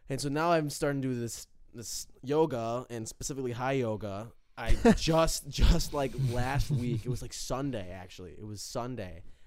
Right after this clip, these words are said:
Speaker 1: I was finally able to, there's this exercise where you have to lay down on, like, put your knee all the way to the ground and put your right leg back, and you have to just bend over on your so you're bending over on your hip.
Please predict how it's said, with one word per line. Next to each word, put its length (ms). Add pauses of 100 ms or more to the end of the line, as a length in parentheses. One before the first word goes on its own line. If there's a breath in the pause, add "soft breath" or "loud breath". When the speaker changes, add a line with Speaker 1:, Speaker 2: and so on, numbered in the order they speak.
(160)
Speaker 1:
I 100
was 200
finally 640
able 320
to, 540
there's 160
this 140
exercise 520
where 80
you 80
have 100
to 240 (840)
lay 320
down 560
on, 260
like, 160 (120)
put 180
your 120
knee 280
all 220
the 40
way 100
to 120
the 80
ground 540 (400)
and 160
put 200
your 80
right 380
leg 320
back, 440
and 140
you 100
have 120
to 80
just 180 (140)
bend 300
over 380 (200)
on 220
your 260 (320)
so 60
you're 140
bending 400
over 280
on 180
your 120
hip. 340